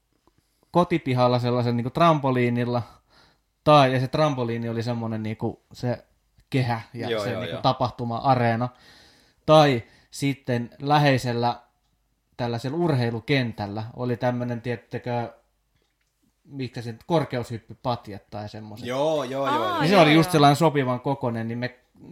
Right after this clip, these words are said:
Speaker 1: kokoonnuttiin aina sinne, kun niitä patjoja ei koskaan viety sieltä pois.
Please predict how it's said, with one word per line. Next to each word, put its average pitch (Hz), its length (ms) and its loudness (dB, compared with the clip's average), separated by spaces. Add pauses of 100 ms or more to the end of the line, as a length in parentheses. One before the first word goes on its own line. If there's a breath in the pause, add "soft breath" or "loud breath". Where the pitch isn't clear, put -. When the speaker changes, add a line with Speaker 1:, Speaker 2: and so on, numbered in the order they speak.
(440)
Speaker 1:
kokoonnuttiin 143 600 -2
aina 139 100 0
sinne, 131 300 -2
kun 127 120 -8
niitä 127 200 -4
patjoja 127 380 -2
ei 123 60 -4
koskaan 139 380 -6
viety 131 220 -10
sieltä 156 320 -8
pois. 180 400 -4